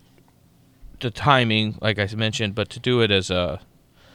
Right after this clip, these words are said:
as our first family vacation, it was pretty, uh, pretty awesome. We, we said a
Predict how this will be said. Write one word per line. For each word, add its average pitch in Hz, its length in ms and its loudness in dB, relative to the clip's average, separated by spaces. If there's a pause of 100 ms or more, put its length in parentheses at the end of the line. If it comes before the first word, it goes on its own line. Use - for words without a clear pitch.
(340)
as 98 120 -2
our 95 140 2
first 101 320 -2
family 90 340 -2
vacation, 90 500 -6
it 80 80 -8
was 85 140 -8
pretty, 92 360 -4
uh, 67 220 -4 (1800)
pretty 123 160 4
awesome. 104 280 4
We, 120 280 2
we 120 140 -2
said 101 280 0
a 90 200 -2